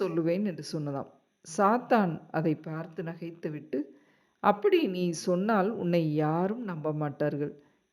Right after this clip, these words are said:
கடவுள் இருக்கிறார் என்று எல்லா மனுஷருக்கும் ஓரளவு தெரியும். ஆகையினால் அது சரியான முறையல்ல" என்று கூறிவிட்டாராம். இரண்டாவது குட்டி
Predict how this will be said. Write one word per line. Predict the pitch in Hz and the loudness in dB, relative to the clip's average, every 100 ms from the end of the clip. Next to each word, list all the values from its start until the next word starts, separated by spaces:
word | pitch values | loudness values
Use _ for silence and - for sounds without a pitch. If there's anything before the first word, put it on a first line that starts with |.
| _ | _
கடவுள் | 214 233 330 330 | 6 8 8 8
இருக்கிறார் | 196 170 190 220 233 226 214 202 | 6 6 6 4 -4 -2 -2 -4
என்று | 175 156 262 247 | -6 -8 -8 -4
எல்லா | 160 160 170 214 240 | 0 2 0 0 -2
மனுஷருக்கும் | 180 160 185 160 147 - 247 - _ _ _ 453 | -6 -4 -2 -2 -4 -6 -8 -8 _ _ _ -2
ஓரளவு | 247 269 330 220 170 233 | 6 8 8 4 4 0
தெரியும். | - 175 160 160 - - _ _ _ | -6 -4 -2 -4 -6 -16 _ _ _
ஆகையினால் | 190 226 254 247 180 165 196 - | 2 2 2 -2 -4 -8 -10 -8
அது | - 208 233 | 0 2 0
சரியான | - 226 226 269 262 | 0 -2 -2 -4 -6
முறையல்ல" | 254 185 170 170 156 214 | -4 -4 0 0 0 -2
என்று | 196 156 160 | -2 -4 -4
கூறிவிட்டாராம். | 170 156 147 - 147 147 - - _ - _ _ _ | -2 -2 -2 -2 -2 -2 -10 -20 _ -20 _ _ _
இரண்டாவது | 202 247 370 403 349 285 202 | 6 6 8 8 8 8 6
குட்டி | 196 190 214 | 4 -4 -6